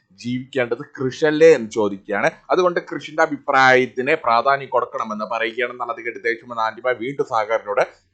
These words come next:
"കൃഷിന്റെ ഈ കുട്ടി കളിക്ക് നീ കൂട്ടു നിൽക്കരുത്, ഞാൻ ഇതിനൊരിക്കലും സമ്മതിക്കില്ല, ഞാൻ ഇത് അലമ്പാക്കിയിരിക്കും, മാനസിയും കൃഷിയും തമ്മിലുള്ള കല്യാണമാണ് നടക്കേണ്ടതെന്ന്" പറഞ്ഞുകൊണ്ട് മാനസിയെ സപ്പോർട്ട് ചെയ്തുകൊണ്ട് ആന്റിയമ്മ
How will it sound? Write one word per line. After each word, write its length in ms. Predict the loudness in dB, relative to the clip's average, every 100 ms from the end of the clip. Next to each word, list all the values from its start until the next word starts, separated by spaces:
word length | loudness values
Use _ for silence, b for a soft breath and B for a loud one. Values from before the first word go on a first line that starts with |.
| -10
"കൃഷിന്റെ 320 | -8 -6 0
ഈ 20 | 2
കുട്ടി 320 | 2 0 4
കളിക്ക് 360 | 2 4 0 0 -8
നീ 80 | -10
കൂട്ടു 340 | 4 6 6 2
നിൽക്കരുത്, 520 | -2 2 2 4 0 -2 _
ഞാൻ 200 | 2 4
ഇതിനൊരിക്കലും 680 | 4 2 4 4 2 -4 -4
സമ്മതിക്കില്ല, 580 | -2 0 0 -2 -4 -4
ഞാൻ 280 | -2 -2 0
ഇത് 120 | 0
അലമ്പാക്കിയിരിക്കും, 1000 | 0 2 0 2 0 0 -4 -4 0 -2 -2 _
മാനസിയും 440 | 2 2 2 -4 -6 -10
കൃഷിയും 200 | -10 -2
തമ്മിലുള്ള 400 | -2 0 0 0 -4
കല്യാണമാണ് 600 | -2 -2 0 -2 -2 -4
നടക്കേണ്ടതെന്ന്" 640 | -6 -8 -10 -4 -4 -2
പറഞ്ഞുകൊണ്ട് 400 | -4 -4 -6 -4 -6 _ _ 2
മാനസിയെ 420 | 4 4 0 0
സപ്പോർട്ട് 440 | 0 -2 -4 -4
ചെയ്തുകൊണ്ട് 400 | -4 0 0 2
ആന്റിയമ്മ 320 | 0 0 -4